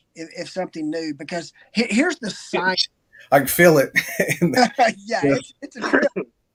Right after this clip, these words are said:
Speaker 2: I can feel
Speaker 1: Here's
Speaker 2: the
Speaker 1: the
Speaker 2: heart
Speaker 1: sign.
Speaker 2: rate changing and whew.
Speaker 1: Oh, yeah, that your skin, y-, y-, you
Speaker 2: My
Speaker 1: feel your
Speaker 2: face is
Speaker 1: skin.
Speaker 2: probably red,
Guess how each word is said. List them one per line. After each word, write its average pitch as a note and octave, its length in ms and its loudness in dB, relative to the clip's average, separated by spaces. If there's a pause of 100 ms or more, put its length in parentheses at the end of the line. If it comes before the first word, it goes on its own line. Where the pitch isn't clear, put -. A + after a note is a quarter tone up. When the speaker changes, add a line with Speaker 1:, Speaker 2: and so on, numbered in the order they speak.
(140)
Speaker 2:
I C3 80 2
can C3 80 -4
feel D3 200 2
Speaker 1:
Here's F3 160 0
Speaker 2:
the - 80 -14
Speaker 1:
the D#3 80 2
Speaker 2:
heart D3+ 140 6
Speaker 1:
sign. C#3+ 100 2
Speaker 2:
rate D3+ 220 2
changing D3 500 -2
and G#2 160 -8 (140)
whew. F4+ 260 6 (1000)
Speaker 1:
Oh, C4+ 240 -2 (100)
yeah, F#3+ 360 -2
that D#3+ 180 -16
your D#3 100 -14
skin, G#3+ 800 -6 (180)
y-, E3+ 200 -8
y-, D#3+ 180 -6
you D#3+ 100 -12
Speaker 2:
My - 60 2
Speaker 1:
feel D#3 140 0
your C#3+ 80 6
Speaker 2:
face C#3 80 -4
is C3 60 -6
Speaker 1:
skin. C3+ 180 4
Speaker 2:
probably C3 220 6
red, B2+ 400 8